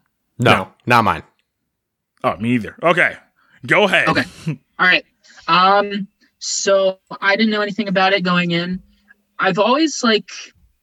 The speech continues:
Speaker 4: liked Aubrey Plaza, but I've, like, never truly gotten the hype. I wasn't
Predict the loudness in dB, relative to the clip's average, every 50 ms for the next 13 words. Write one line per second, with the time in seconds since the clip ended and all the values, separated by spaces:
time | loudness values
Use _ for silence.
0 | _ _ -6 0 0 0 0 0 -4 _ _ -10 -10 -10 -10 -10 _ 0 0 2
1 | 2 2 0 0 0 0 2 2 0 0 0 0 0 0 -2 -4 -4 _ 0 0
2 | 2 2 2 2 0 0 0 -2 -2 0 0 0 0 0 0 0 -2 -4 -10 _
3 | _ _ -8 -8 -8 -8 -6 -2 -2 0 2 2 2 2 2 0 0 -2 -2 -6
4 | -8 -4 -2 0 0 0 0 -2 -4 -4 0 0 2 0 0 0 -2 -4 -4 -6
5 | -10